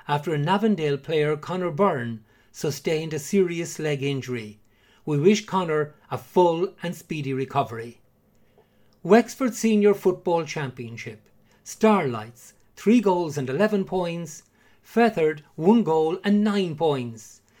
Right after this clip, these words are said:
Shelmaliers, three goals and thirteen points. Saint James's, one goal and seven points.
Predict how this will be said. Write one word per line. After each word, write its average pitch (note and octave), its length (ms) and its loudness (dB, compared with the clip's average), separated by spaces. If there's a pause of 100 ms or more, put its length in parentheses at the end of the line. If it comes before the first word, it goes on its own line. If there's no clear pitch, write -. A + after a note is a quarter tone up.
(160)
Shelmaliers, F#3+ 840 2
three D#3 240 -8
goals D3+ 360 0
and B2+ 180 -6
thirteen G#3+ 480 0
points. F#3+ 540 -2 (260)
Saint A#3+ 360 4
James's, E3+ 580 0 (240)
one A#3 300 6
goal D#3+ 420 0
and G#3 100 0
seven E3+ 460 -4
points. B2 640 -4